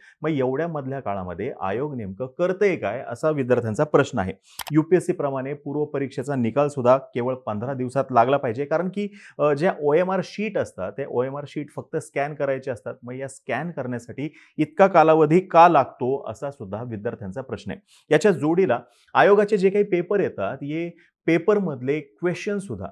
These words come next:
दरवर्षी तीन, चार, पाच असे क्वेश्चन जे आहेत, ते कॅन्सल झालेले दिसून येतात. या संदर्भात सुद्धा आयोगाने योग्य ती भूमिका घ्यायला पाहिजे, योग्य ती कार्यवाही करणं गरजेचं आहे, जेणेकरून कमीत कमी क्वेश्चन्स कॅन्सल होतील. आता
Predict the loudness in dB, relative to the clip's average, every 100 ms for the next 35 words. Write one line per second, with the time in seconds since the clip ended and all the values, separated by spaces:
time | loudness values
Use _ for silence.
0 | -12 -4 -2 -2 -6 -8 -12 -12 -10 -10
1 | -10 -6 -4 -4 -4 -6 -6 -12 -10 -12
2 | -10 -8 -8 -6 -6 -6 -8 -8 -8 -8
3 | -6 -8 -8 -10 -8 -8 -6 -8 -4 -4
4 | -2 -6 -4 -6 -6 -14 _ -2 0 -2
5 | -6 -4 -4 -6 -8 -8 -8 -10 -6 -6
6 | -8 -10 -12 -16 _ _ -6 -4 -2 -4
7 | -6 -4 -6 -8 -8 -8 -6 -8 -8 -10
8 | -8 -8 -8 -10 -10 -8 -6 -4 -4 -6
9 | -8 -6 -4 -2 -4 0 0 0 -6 -8
10 | -4 -2 0 -2 -4 -8 -8 -8 -6 -8
11 | -10 -12 -12 -10 -10 -10 -14 -8 -4 -4
12 | -2 -2 -2 -6 -8 -10 _ -20 -6 -2
13 | 0